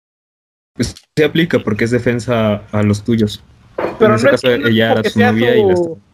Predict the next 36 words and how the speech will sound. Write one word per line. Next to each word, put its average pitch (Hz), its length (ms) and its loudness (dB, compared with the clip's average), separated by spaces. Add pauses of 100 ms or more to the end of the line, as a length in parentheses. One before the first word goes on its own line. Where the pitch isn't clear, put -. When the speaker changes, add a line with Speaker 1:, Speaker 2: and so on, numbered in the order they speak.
Speaker 1:
defendiendo. 107 280 2
Speaker 2:
O 185 60 -4
sea, 214 120 2
no 233 100 2
es 240 60 -6
como 302 200 2
que 220 100 0
sea 220 120 2
su 233 80 0
esposa, 247 560 0
que 175 80 -2
ahí 165 120 0
ya 196 120 0
te - 220 -6
lo 151 120 -2
creo 185 240 0
porque 160 240 -8
ya 147 60 -2
estarían 165 340 -2
casados 165 600 -4
y 135 80 -10
ya 139 160 -6
es, 151 120 -12
habría 151 220 -6
un 160 60 -4
documento 156 380 -6
legal, 160 280 -4
ni 190 80 0
como 165 200 -4
que 165 100 -6
sea 196 180 0
su 170 200 0
hermana 156 680 -4
o 131 100 -6
familiar 156 580 0
o 127 120 -10